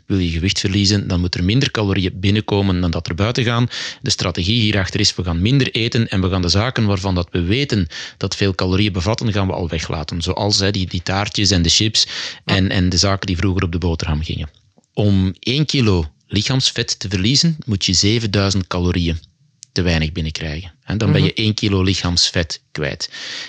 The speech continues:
Speaker 1: En zevenduizend calorieën te weinig binnenkrijgen, als je dat op, op een week wil,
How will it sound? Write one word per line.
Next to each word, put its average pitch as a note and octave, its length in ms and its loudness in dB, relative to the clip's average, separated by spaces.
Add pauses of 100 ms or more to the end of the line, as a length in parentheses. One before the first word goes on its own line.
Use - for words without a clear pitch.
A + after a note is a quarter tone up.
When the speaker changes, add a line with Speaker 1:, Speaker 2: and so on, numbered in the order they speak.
(100)
Speaker 1:
En F2+ 200 0
zevenduizend A2+ 680 2
calorieën G2 560 0 (500)
te F2+ 120 -6
weinig F#2 300 0
binnenkrijgen, C3+ 680 0
als A2 160 -2
je G2+ 60 0
dat F#2 240 -2
op, - 280 -4
op A2 160 -6
een E2+ 260 -2
week F2+ 400 -2
wil, D3+ 340 0